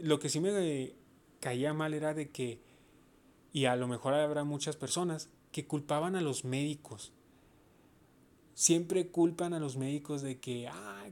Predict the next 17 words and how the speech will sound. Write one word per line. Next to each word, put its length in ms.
que 240
lo 120
dejó 260
morir, 800
ah, 200
que 180
esto 160
y 40
que 140
lo 140
otro". 340
No. 400
Se 180
hizo 320
todo 260
lo 200
posible. 560